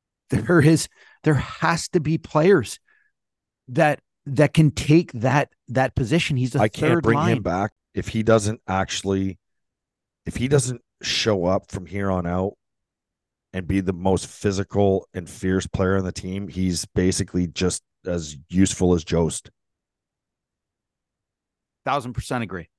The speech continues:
Speaker 1: Jordan Greenway, after every single whistle,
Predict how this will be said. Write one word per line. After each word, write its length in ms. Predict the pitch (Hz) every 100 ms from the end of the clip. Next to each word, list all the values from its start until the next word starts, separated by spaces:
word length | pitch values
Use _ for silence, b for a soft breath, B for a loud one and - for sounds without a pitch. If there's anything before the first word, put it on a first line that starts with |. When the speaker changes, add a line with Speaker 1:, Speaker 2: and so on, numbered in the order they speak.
| _ _ _ _
Speaker 1:
Jordan 280 | - 208 262
Greenway, 520 | 135 127 135 131 139 131
after 360 | 113 - 107 -
every 380 | 123 127 151 151
single 480 | - 131 127 127 104
whistle, 480 | 101 - 101 98